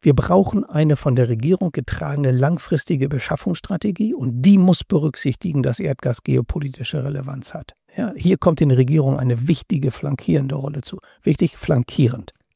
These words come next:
Das gilt für Lieferungen aus Afrika oder aus dem arabischen Raum, zum Beispiel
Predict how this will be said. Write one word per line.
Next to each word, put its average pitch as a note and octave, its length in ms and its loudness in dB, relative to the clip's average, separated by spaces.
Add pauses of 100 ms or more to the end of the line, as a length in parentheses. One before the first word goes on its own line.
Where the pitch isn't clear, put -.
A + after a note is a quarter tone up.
Das - 240 2
gilt D3 200 4
für D3 100 0
Lieferungen C3+ 480 0
aus - 180 -6
Afrika - 680 -2
oder C3+ 180 -6
aus - 120 -6
dem - 140 -10
arabischen C#3 560 0
Raum, B2+ 220 -2
zum D3+ 140 -8
Beispiel - 260 -8